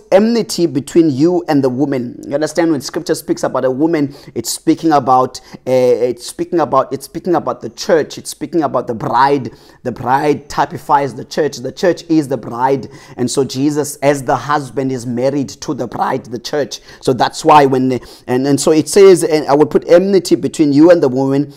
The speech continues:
and between your offspring and her offspring. He shall bru-, he shall bruise your head,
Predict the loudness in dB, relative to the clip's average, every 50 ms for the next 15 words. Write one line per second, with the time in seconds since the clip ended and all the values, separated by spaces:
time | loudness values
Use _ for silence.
0 | -20 _ _ -2 0 0 0 0 -2 0 0 4 6 6 6 6 6 4 2 2
1 | -6 -6 0 2 4 4 2 2 0 0 2 2 2 2 0 0 2 2 0 0
2 | -2 -6 -4 -2 0 0 0 -2 -4 -8 -16 -20 -18 _ -2 -2 -2 2 2 2
3 | 2 2 0 -4 -8 -2 0 0 0 0 0 -4 -6 -10 -20 -18 -14 -6 -4 0
4 | 2 2 2 2 4 4 4 4 2 0 0 2 4 4 4 2 2 4 6 6
5 | 6 4 2 -6 2 6 8 8 8 6 4 0 -6 -20